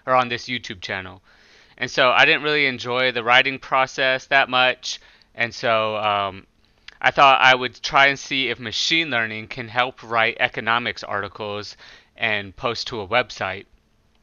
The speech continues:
So today we'll be looking at three different machine, machine learning models to analyze the famous economics book by Adam Smith called The Wealth of Nations. Um, but first,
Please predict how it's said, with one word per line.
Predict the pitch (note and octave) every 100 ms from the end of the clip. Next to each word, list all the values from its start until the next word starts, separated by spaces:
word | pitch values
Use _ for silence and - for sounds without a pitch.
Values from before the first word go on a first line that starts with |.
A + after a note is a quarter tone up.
| _ _ _ -
So | - D#3
today | C3+ - C3 C3 C#3+
we'll | D3
be | C3 C3
looking | C3+ C3+ B2
at | G2+
three | - C3+ C#3 C#3
different | C#3 - C#3 B2+
machine, | A#2 - C#3 C3 C#3 -
machine | B2 - C#3+
learning | C#3+ D3+ D3+
models | D3+ D3+ D#3+ E3+ - - - - _ _
to | - C#3 A#2+
analyze | - C3+ C#3+ C#3 C3+ C3+
the | -
famous | A2+ - C3+ C3+ C3
economics | C3+ B2+ C3 A2+ B2 A#2+ -
book | G#2 A2+ -
by | A#2 G#2+
Adam | A2 A#2 G#2+
Smith | - A#2 G#2 -
called | - G#2+ F#2+
The | G2+
Wealth | G#2+ G#2+ G#2
of |
Nations. | F#2+ G#2 G2 G2 F#2 - - _ _ - _ _ _
Um, | A#2+ A2+ G2+ F2+
but | -
first, | A#2+ D3+ D3+ E3